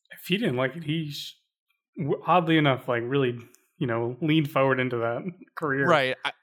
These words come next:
Speaker 2: I mean, there's a weird story I heard about, uh, the first Scream movie is he was like, "I'm one thousand percent not doing horror movies anymore,"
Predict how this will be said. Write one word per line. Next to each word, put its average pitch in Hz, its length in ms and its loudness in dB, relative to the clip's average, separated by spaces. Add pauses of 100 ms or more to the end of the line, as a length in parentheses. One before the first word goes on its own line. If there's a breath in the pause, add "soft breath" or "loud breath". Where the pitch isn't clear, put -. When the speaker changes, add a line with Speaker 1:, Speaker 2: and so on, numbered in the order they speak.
Speaker 2:
I 147 80 -2
mean, 170 260 0
there's 160 160 -2
a 156 60 -4
weird 160 280 2
story 160 280 2
I 139 120 6
heard 131 200 -2
about, 110 400 2 (100)
uh, 101 680 0 (200)
the 120 80 -2
first 131 320 -2
Scream 120 300 -4
movie 104 300 -4
is 98 120 -6
he 113 220 -4
was 101 400 -4
like, 90 480 -6 (320)
"I'm 117 180 -2
one 131 300 0
thousand 127 340 2
percent 110 340 -8
not 101 280 -2
doing 104 220 -6
horror 101 240 -4
movies 95 360 -8
anymore," 90 600 -8